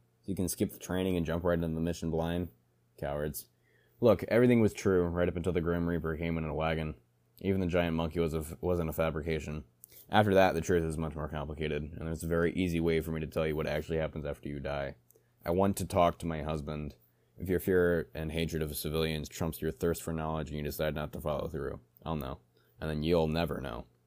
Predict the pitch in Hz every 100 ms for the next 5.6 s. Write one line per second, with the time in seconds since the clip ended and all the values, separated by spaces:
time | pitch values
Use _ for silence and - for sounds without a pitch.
0 | - _ _ - 87 87 90 90 87 -
1 | 87 82 82 - 82 82 82 82 76 76
2 | 80 78 76 - 78 76 76 - - 82
3 | 80 82 78 76 71 67 67 _ _ -
4 | 71 73 69 67 - - _ - 80 80
5 | 69 64 57 67 -